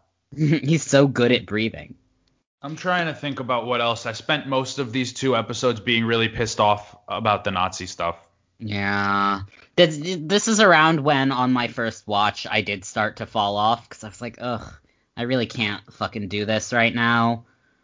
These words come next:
Speaker 1: Uh, and th-, so this is around when it did lose me.
Speaker 2: Yeah,
Speaker 1: Yeah.
Speaker 2: it's, we're gonna keep going through it, but
Speaker 1: I'm, I'm glad. And it's only in part two, obviously, 'cause then we
Speaker 2: Right.
Speaker 1: time skip again, and,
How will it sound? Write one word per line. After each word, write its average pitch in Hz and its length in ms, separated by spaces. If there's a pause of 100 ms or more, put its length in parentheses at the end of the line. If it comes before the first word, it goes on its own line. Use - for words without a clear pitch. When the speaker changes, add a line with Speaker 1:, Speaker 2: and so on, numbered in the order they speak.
(320)
Speaker 1:
Uh, 92 460
and 104 220
th-, 101 100
so 113 160
this 117 220
is 110 100
around 104 340
when 101 160
it 104 140
did 101 240
lose 104 240
me. 117 380 (560)
Speaker 2:
Yeah, 110 380
Speaker 1:
Yeah. 117 60
Speaker 2:
it's, - 280 (440)
we're 135 240
gonna 139 180
keep 127 340
going 123 260
through 120 300
it, - 180
but 98 320 (540)
Speaker 1:
I'm, 117 240
I'm 110 240
glad. 92 420 (300)
And 185 100
it's 196 140
only 214 380
in 160 240
part 131 280
two, 123 460 (160)
obviously, 123 840 (680)
'cause 113 280
then 117 520
we 117 240 (220)
Speaker 2:
Right. 104 280
Speaker 1:
time 110 100
skip - 300
again, 110 560
and, 104 500